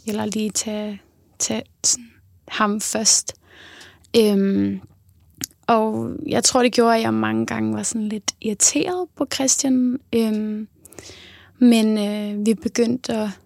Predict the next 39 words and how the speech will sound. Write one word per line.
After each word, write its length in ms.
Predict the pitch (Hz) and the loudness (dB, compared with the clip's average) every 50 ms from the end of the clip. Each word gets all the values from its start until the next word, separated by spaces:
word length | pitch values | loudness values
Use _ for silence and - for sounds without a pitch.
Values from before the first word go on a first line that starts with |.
| _ _ - | _ _ 0
s-, 120 | - - - | 0 0 2
altså, 180 | - 226 - 226 | 2 0 0 0
nu 140 | 220 220 226 | 0 0 2
mere, 240 | 226 233 233 233 - _ _ - - | 2 0 0 -2 -4 _ _ -8 -6
nu 100 | 226 240 | -6 -4
ældre 260 | 240 220 226 226 254 247 | -4 -4 -4 -2 0 0
jeg 160 | 233 226 - | 0 0 -2
blev, 300 | - 240 247 247 262 285 | 2 2 2 2 2 0
nu, 300 | 233 226 220 214 214 226 - - | -2 -2 -2 -2 -4 -6 -4 -2
nu 220 | 233 226 214 233 - _ _ - 220 | -2 0 -2 -2 -6 _ _ -8 -8
ældre 200 | 208 202 226 208 | -6 -6 -6 -8
blev 200 | - - 233 208 | -6 -6 -6 -4
han 140 | 220 208 | -4 -2
også, 300 | 214 240 294 - - - - | 0 2 2 4 2 2 2
og 200 | 247 233 226 220 | 2 2 4 2
han 160 | 220 214 214 | 2 -2 -2
lærte 420 | 202 208 208 202 208 226 240 240 262 | -2 -2 -2 0 0 0 0 0 0
en 140 | 240 220 220 | -2 0 0
masse 280 | 214 214 214 - 233 | 0 0 0 0 0
ting, 420 | 202 - - - 285 277 269 285 _ - | 0 0 2 4 4 4 4 2 _ -2
og, 320 | - 220 214 214 214 208 214 | -2 0 2 2 2 2 0
øh, 120 | 208 208 | 0 0
han 140 | 208 220 202 | 0 -2 0
gik 220 | - 240 226 - | 0 -2 -2 -2
fra, 280 | - - 226 214 - 220 196 | -4 -2 -2 -2 -2 -4 -4
da 80 | - 214 | -6 -4
han 280 | 208 208 208 202 202 196 - - - - - - - _ _ - | -4 -2 -2 -4 -4 -6 -10 -18 -20 -20 -20 -20 -20 _ _ -10
var 60 | - 196 | -8 -4
barn, 340 | - 196 208 - - 226 | 0 0 0 0 0 -2
og 60 | 226 - | -2 -2
for 80 | 220 | -2
at 80 | 208 190 | 0 0
vide, 200 | 214 214 214 220 | 0 0 0 0
at 60 | 214 | 0
han 140 | 208 202 208 | -2 -2 0
aldrig 240 | 208 196 196 220 214 | 0 0 0 0 0
nogensinde 460 | 202 202 202 208 - 208 202 202 202 | 0 0 0 0 0 0 0 0 0
ville 160 | 202 196 - | -2 -2 -4
kunne 400 | - - - 208 202 196 196 | -8 -6 -4 -2 -2 -2 -2